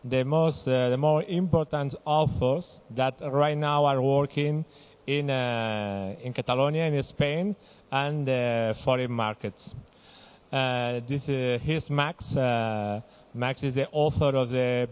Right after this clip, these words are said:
Bardin, the Superrealist. Is an important, uh, Catalan, uh, cartoonist, and also, uh, in, in this comic, uh, fair of Frankfurt,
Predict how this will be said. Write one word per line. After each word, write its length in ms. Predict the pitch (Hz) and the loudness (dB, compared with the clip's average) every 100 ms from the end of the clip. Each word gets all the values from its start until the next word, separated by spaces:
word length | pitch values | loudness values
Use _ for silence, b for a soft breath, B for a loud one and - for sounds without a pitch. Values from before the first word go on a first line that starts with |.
| 113 | -2
Bardin, 420 | 127 123 147 151 | 0 0 0 0
the 80 | 139 | -2
Superrealist. 880 | - 131 135 127 117 123 147 - - - B B B - | -2 0 0 0 0 0 -2 -2 -10 -20 B B B -4
Is 220 | 143 131 | -2 0
an 260 | 131 131 | 0 0
important, 680 | 131 131 147 165 - 151 139 | -2 0 2 2 0 0 0
uh, 720 | 131 123 120 117 117 113 110 120 - | 0 0 0 0 -2 -2 -4 -6 -4
Catalan, 420 | 139 143 131 131 | -4 0 -2 -2
uh, 640 | 123 120 117 113 110 107 - | -2 0 0 -2 -4 -6 -2
cartoonist, 640 | 165 - 139 131 196 - - - B B B B | -2 2 2 2 0 -4 -14 -14 B B B B
and 160 | 143 147 | -2 4
also, 600 | 160 170 - 160 165 - - - - - | 6 6 6 6 6 2 -14 -20 -20 -12
uh, 40 | 127 | -4
in, 1120 | 123 120 117 113 110 113 123 135 131 123 120 | 0 2 0 0 -2 -2 -4 -4 -4 -2 -2
in 300 | 117 127 123 | -4 -4 -2
this 220 | 135 - | -2 -4
comic, 360 | - 151 139 123 | -2 0 0 0
uh, 160 | 127 117 | 0 -2
fair 300 | - 135 127 | 0 0 0
of 100 | - | 0
Frankfurt, 720 | 131 131 131 - 117 123 | 0 0 0 2 4 4